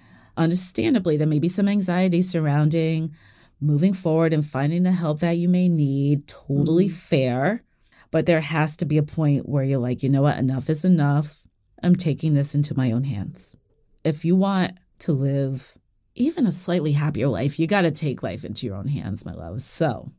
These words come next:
Speaker 1: if these cards weren't reversed, <laughs> King of Pentacles, very successful, savvy person, also very dependable,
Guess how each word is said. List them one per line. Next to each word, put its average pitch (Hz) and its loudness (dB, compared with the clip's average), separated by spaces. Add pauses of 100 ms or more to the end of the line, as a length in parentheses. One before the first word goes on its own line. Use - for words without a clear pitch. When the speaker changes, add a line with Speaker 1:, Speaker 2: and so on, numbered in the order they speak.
(320)
Speaker 1:
if 180 4
these 180 0
cards 170 2
weren't 165 0
reversed, - 0 (440)
<laughs> 320 -20
King 226 4
of 233 0
Pentacles, 185 2
very 156 2
successful, 214 -2
savvy 165 0
person, 180 2
also 151 0
very 175 2
dependable, 156 0